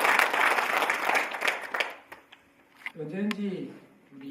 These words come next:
이와 같은 여성 아카데미를 할 수 있도록 제가 구청장 오고 난 이천칠 년도부터, 어, 매년 이와 같이 시행하고 있는 게 열여섯 번째입니다.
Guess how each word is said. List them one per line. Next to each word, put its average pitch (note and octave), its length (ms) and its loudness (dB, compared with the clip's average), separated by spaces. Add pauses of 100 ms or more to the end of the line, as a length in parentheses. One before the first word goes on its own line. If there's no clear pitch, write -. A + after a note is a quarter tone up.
이와 D3+ 240 -8
같은 C3 480 -14 (380)
여성 B2+ 280 -16
아카데미를 B2 540 -12
할 C3 120 -14
수 - 120 -20
있도록 - 440 -20 (760)
제가 C3 280 -12
구청장 D3 580 -14
오고 B2+ 200 -14
난 C3+ 260 -10
이천칠 E3 560 -12
년도부터, - 600 -4 (880)
어, A2 260 -12
매년 C3+ 320 -8
이와 A#2+ 200 -10
같이 D3 400 -14 (540)
시행하고 B2+ 500 -10
있는 A#2 280 -6
게 A#2+ 60 -12 (160)
열여섯 - 420 -16
번째입니다. - 540 -20